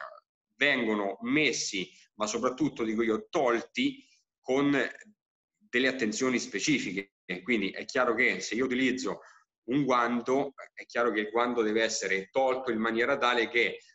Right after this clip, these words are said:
la parte esterna non torni al contatto con la cute delle mani, perché altrimenti, eh, siamo punto a caso, punto a capo, e quindi è come se il guanto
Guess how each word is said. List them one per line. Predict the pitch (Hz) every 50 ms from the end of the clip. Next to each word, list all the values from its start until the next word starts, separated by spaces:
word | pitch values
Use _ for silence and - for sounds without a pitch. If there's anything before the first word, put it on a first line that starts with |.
| _ _
la | - 98 104
parte | - - 135 127 127 - 120
esterna | 117 - - - 139 127 120 113 110 117 120 123 127 135 - - - - _ _ _
non | 104 107 127 135 131 123 117 113 107 - - _
torni | - 160 139 120 117 113
al | 110 107 -
contatto | - 139 139 127 - 117 117 120 120 - - 120 107
con | 110 110 113 117 113
la | 113 107 82 - 98 104 104 101
cute | - 131 139 139 120 - 110 101
delle | 95 95 92 98
mani, | 110 127 131 120 104 98 92
perché | 92 95 - 95
altrimenti, | - - 113 - - 120 117 107 107 107 104 104 107 104 104 -
eh, | - - 92 92 98 92 95
siamo | - - 107 101 101 98
punto | - 113 110 107 110
a | 117
caso, | 117 113 107 107 107 104 101 - - - -
punto | _ - 107 107 113
a | 117
capo, | - - 107 107 107 101
e | 95 -
quindi | _ 104 104 101
è | 95 -
come | - 101 104 101
se | - - 104
il | 107 107
guanto | 107 107 104 104 104 101 104 104 98 92